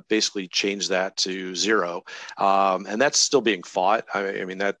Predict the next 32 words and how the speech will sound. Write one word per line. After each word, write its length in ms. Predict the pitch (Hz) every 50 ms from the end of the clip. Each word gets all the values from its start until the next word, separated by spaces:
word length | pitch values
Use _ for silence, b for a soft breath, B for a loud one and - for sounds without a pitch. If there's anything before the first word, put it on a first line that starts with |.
| _
that 160 | - 101 98 95
is, 380 | 95 95 92 92 - - - -
you 80 | 95
know, 100 | 92 90
still 400 | 90 - - - - 101 98 104
in 100 | 98 90
the 100 | 90 87
courts 420 | - - - 104 98 - - - -
and 100 | 90 -
things 240 | - 98 98 98
along 240 | 92 92 87 87 85
those 240 | 87 92 101 104 95
lines. 340 | 92 90 92 92 92 - - -
Um, 440 | - 101 101 98 98 95 92 92 90 -
but, 160 | 104 98 92 - - - _ -
you 120 | - 104
know, 100 | 92 92
a 80 | 92 92
lot 220 | 95 98 104 107
of 80 | 110 98
it's 80 | 104 -
been 160 | - 98 95
put 180 | - - 107
on 140 | 104 104 98
hold 300 | 92 - 104 101 104 98 101
by 80 | 101 98
this 140 | 104 -
administration 560 | - 101 104 104 - - 104 104 101 - 101 92
as 100 | 90 -
they 80 | 92
kind 240 | 85 - - 92 92
of 180 | 95 90 85